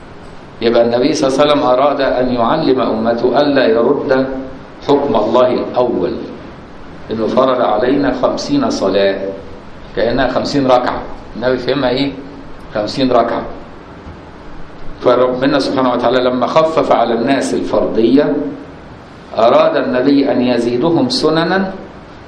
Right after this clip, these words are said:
حتى يصل إلى الإيه؟ العدد الأول الذي به تتم الرحمة. واخد بالك؟ هي دي المسألة.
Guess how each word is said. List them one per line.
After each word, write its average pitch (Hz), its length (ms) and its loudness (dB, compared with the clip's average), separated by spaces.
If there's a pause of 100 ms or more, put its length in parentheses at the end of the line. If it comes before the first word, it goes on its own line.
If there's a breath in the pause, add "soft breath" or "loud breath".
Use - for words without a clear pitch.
(400)
حتى 147 500 4
يصل 156 220 -2
إلى 135 340 2
الإيه؟ 135 400 2 (280)
العدد 131 460 2
الأول 151 540 2
الذي 123 360 0
به 139 320 0
تتم 123 320 0
الرحمة. - 420 -2 (960)
واخد 98 340 -4
بالك؟ 110 240 -4 (300)
هي 131 180 2
دي 127 100 -2
المسألة. - 480 -4